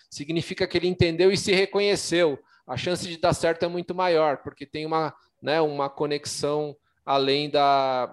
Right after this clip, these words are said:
da oferta propriamente dita, porque a oferta aí você compara tal e fala, "Legal, tá bom, esse custa cem, esse custa noventa e nove,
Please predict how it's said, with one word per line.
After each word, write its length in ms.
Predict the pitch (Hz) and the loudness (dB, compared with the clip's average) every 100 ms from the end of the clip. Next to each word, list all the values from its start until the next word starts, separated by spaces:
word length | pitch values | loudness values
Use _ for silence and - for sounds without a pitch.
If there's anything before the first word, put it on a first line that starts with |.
| - | -2
da 140 | 143 | 2
oferta 800 | 151 - 160 151 147 165 143 120 _ _ _ _ _ _ | 2 2 2 2 2 0 -2 -4 _ _ _ _ _ _
propriamente 560 | 143 147 160 147 156 160 | -4 -2 -2 -4 -8 -10
dita, 380 | 120 151 147 113 | -8 -8 -6 -8
porque 160 | - | -4
a 60 | 143 | -6
oferta 340 | 131 151 151 | -2 -2 0
aí 60 | 175 | -2
você 120 | 156 | -2
compara 540 | - 160 - 147 151 139 | -6 -8 0 2 4 2
tal 220 | 151 170 | 0 -2
e 20 | |
fala, 240 | - 147 | -2 -4
"Legal, 400 | 143 202 139 127 | -4 -2 0 0
tá 140 | - 151 | -2 -8
bom, 160 | 131 | -6
esse 120 | 127 - | -8 -10
custa 280 | 135 151 | -6 -4
cem, 280 | 143 160 165 | -2 -2 -2
esse 240 | 160 - - | -4 -8 -14
custa 240 | 147 156 | -4 0
noventa 340 | 147 147 143 | 2 2 2
e 40 | 143 | 2
nove, 360 | 131 123 113 | 4 2 0